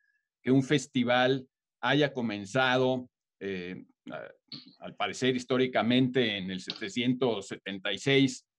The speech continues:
antes de Cristo, una fecha, eh, semejante a esta, y haya terminado a fines del siglo cuarto o principios del siglo,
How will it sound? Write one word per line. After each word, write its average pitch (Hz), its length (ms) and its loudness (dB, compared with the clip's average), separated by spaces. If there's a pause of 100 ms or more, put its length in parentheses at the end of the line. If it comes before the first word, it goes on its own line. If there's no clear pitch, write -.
(140)
antes 123 340 0
de 104 140 -4
Cristo, 135 580 2
una 117 320 0
fecha, 120 480 -2 (320)
eh, 98 120 -8
semejante 127 640 -2
a 147 100 4
esta, 139 400 -2 (320)
y 135 120 0
haya 220 300 2
terminado 143 760 0
a 107 100 -2
fines 143 320 -4
del 110 160 -8
siglo 135 360 -2
cuarto 139 360 2
o - 100 -2
principios 104 460 -10
del 98 140 -10
siglo, 110 480 -6